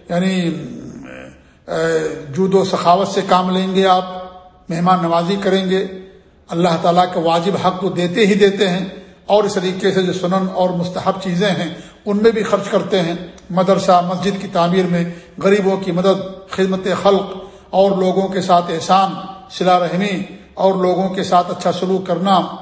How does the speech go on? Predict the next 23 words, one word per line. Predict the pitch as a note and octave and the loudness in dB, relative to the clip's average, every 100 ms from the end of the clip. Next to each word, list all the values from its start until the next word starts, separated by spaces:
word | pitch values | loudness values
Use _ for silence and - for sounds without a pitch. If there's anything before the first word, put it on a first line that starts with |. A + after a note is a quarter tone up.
| - | -12
ان | F3+ | -10
پر | F3 - F3+ | -8 -4 -4
خرچ | - F#3 - | -2 -4 -2
کرنا، | F3 F#3 G3 D#3+ - - - - | -2 2 2 0 -8 -16 -16 -2
اور | F#3+ | 0
غریبوں | F3+ F3+ F#3 F#3+ | 0 0 0 -2
کی | F#3 F#3 | -2 -2
غربت | F3 E3+ F#3 - | -2 -2 -2 -2
کا | D#3+ | -2
خیال | F3 F3+ F3+ | 2 2 2
رکھنا، | F3+ G3+ F3+ | 0 -2 0
دینا۔ | F#3+ A3 A#3+ - - - - | 2 4 4 0 -12 -10 2
اگر | B3 A3+ | 4 4
انسان | G3+ F#3+ F3+ | 2 2 2
ایسا | F3 F3 | 2 -2
کرتا | D#3 D3 C3 F3+ | -2 -4 -2 0
ہے | F3+ C4 - - - | 0 -4 -10 -18 -8
تو | A3 | -2
اللہ | G#3 F#3 F3 | 0 2 2
رب | E3 | 2
العالمین | E3 F#3 | 0 0
اس | F#3 | -2
کے | F#3+ | -6